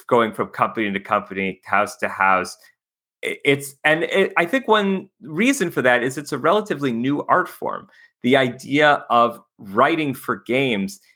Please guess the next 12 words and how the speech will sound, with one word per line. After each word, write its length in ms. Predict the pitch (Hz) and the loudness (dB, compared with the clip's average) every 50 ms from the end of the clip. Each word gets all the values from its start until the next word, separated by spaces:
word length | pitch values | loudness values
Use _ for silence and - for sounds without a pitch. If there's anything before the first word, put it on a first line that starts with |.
| _ _ _ _ _ _ _ _ _ _ - | _ _ _ _ _ _ _ _ _ _ -8
has 280 | - 135 190 240 247 254 | -4 0 0 0 2 0
a 60 | 220 | 0
very 220 | 185 185 196 196 | 2 2 2 2
short 560 | 190 - - - - 165 160 190 - - - - | 2 -2 -6 -6 -4 -2 0 0 0 0 -2 -2
history 480 | - 233 233 - - - 147 127 110 | -2 -2 -2 -2 -4 -2 0 2 2
when 180 | 104 113 110 110 | 2 0 0 0
you 80 | 117 | -2
compare 560 | 113 - 127 101 98 98 - 139 151 190 202 170 | -2 -4 -6 -6 -6 -4 0 2 2 4 4 4
it 180 | - - - - | 2 0 -6 -8
to 520 | - - 117 107 104 104 101 98 98 98 - _ _ _ - | -2 0 2 2 2 2 2 0 0 -4 -8 _ _ _ 0
writing 640 | 107 113 117 117 120 113 113 107 101 101 98 - - | 2 4 4 4 4 4 2 0 0 -4 -6 -8 -2
books, 500 | 98 104 117 - - - - - - | 0 2 2 2 0 -6 -10 -10 -10